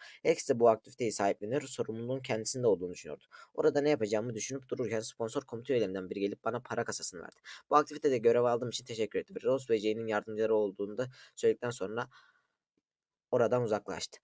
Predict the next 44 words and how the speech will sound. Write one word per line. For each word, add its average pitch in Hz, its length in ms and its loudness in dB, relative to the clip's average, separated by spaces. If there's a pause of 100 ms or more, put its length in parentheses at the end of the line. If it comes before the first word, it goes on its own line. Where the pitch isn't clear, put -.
(280)
Büyük 165 200 -2
bir 151 60 -2
sessizlik 120 420 0
çökmüştü. - 520 -8
Para 131 200 4
kasasının 131 460 -4
bir 131 100 4
anlamda 110 460 2
yetki 101 280 -2
sembolü 104 340 0
olduğunun 101 260 0
farkına 117 380 -4
vardığımda 104 340 0
kasayı 120 300 0
Rose'a 110 220 4
uzattım 90 340 -6
ve 101 40 -8
para 113 220 -2
hesapları 113 360 -2
konusunda 110 300 -8
fazla 107 320 0
becerikli 101 320 0
olmadığımı, 104 500 0
bu 117 80 -6
görevi 110 260 4
o 117 140 6
üstlenirse 98 380 -4
daha 113 260 2
rahat 98 260 -2
edeceğimi 87 300 -8
söyledim. 78 280 -6 (320)
Sonra 151 260 2
Jane'den 131 340 2
meşrubat 127 380 -2
standında 113 340 -4
görevli 107 360 0
iki - 180 -8
gence 110 280 0
dondurma 107 300 -2
makinesini 107 420 -8
nasıl 110 220 -2
kullanacaklarını 101 540 -6
göstermesini 92 540 -4
istedim. - 260 -10